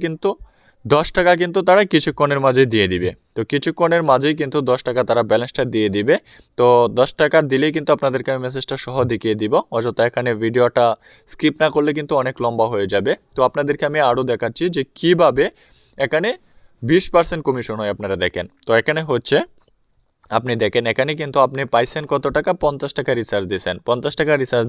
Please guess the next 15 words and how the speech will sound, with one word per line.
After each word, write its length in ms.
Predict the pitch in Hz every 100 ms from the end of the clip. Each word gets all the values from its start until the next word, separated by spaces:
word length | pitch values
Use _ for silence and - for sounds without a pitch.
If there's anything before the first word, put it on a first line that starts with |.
| 117
দিলে 140 | 113 110
যদি 140 | 113 104
আপনার 240 | 113 123 185 - - - - - 117
ব্যাক 180 | 135 151
আসে 140 | 151 165 139
দশ 120 | 123 -
টাকা, 200 | 113 107 180 - -
তাহলে 220 | 139 151 160
কত? 140 | 160 131 - -
চল্লিশ 300 | 180 175 -
টাকা 140 | 170 175
কিন্তু 160 | 160 143 139
আপনার 180 | 143 127
ব্যালেন্স 220 | 117 123 -
থেকে 160 | 117